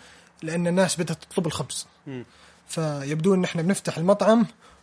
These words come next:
Speaker 1: وبنسوي خبز ونبيع ونورد للناس الخبز،
Speaker 2: مم.
Speaker 1: فبحتاج كابيتال أكبر. ولا عندي رغبة إني أنا أدخل بكامل المبلغ عندي، لأن في أشياء ثانية ودي أسويها بالكاش الموجود."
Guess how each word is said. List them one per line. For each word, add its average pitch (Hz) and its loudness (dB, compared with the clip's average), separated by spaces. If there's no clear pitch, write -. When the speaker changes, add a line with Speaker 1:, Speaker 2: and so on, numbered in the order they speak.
Speaker 1:
وبنسوي 175 2
خبز 190 2
ونبيع 190 6
ونورد 175 2
للناس 147 -4
الخبز، 143 -8
Speaker 2:
مم. 131 -4
Speaker 1:
فبحتاج 170 0
كابيتال 156 -4
أكبر. - -16
ولا 233 6
عندي 196 6
رغبة 190 6
إني 185 6
أنا 185 4
أدخل 180 0
بكامل 165 0
المبلغ 139 -8
عندي، 185 0
لأن 175 0
في 202 4
أشياء 165 0
ثانية 139 -4
ودي 107 -16
أسويها 110 -12
بالكاش 117 -16
الموجود." 117 -12